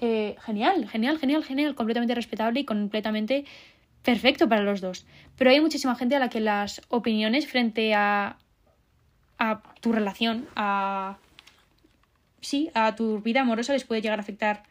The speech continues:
horriblemente y muchísima gente que ha salido muy perjudicada por esto, porque siempre va a haber opiniones de gente que no tiene ni idea y vas a nece-, eh, vas a sentir la necesidad de justificar, justificarte. Me está costando hablar,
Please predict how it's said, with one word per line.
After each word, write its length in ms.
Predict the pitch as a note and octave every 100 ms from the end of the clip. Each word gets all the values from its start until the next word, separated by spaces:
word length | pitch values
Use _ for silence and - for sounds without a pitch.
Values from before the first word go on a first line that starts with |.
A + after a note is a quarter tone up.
| _ _ _ _ _ _ _ _ _ -
horriblemente 760 | B3 A#3+ A3 G#3 G3+ G3+ E4 -
y 120 | A#3
muchísima 320 | A3 A3 A3+
gente 180 | A3+ A3
que 60 |
ha 20 | G#3+
salido 240 | A3 A3
muy 120 | A3
perjudicada 560 | G#3+ G#3 A3 A3 A#3 B3
por 120 | G#3+
esto, 220 | G#3+ G#3+
porque 160 | G#3 G#3
siempre 200 | A3+ A#3
va 40 |
a 20 | B3
haber 120 | A3+
opiniones 420 | G#3+ G#3+ G#3 A#3
de 60 | A#3
gente 200 | A3 A3
que 80 |
no 80 | G#3
tiene 200 | G#3+ G#3+
ni 100 | G3+
idea 320 | G3+ A3 G3+ - - - - _
y 240 | B3 A#3+
vas 140 | A#3 A#3
a 40 |
nece-, 260 | A#3 A3 -
eh, 240 | - A#3
vas 140 | G#3+ A3
a 40 |
sentir 240 | G#3+ A3 A3
la 80 |
necesidad 300 | G#3+ G#3+ A3
de 60 | G#3+
justificar, 640 | G#3+ - G#3 G#3 G#3+ - - _ _ -
justificarte. 640 | - B3 B3 G#3+ A3+ G#3 C4+
Me 80 | A3
está 200 | A3 A3
costando 340 | E4 - A3+
hablar, 260 | F#3 F3+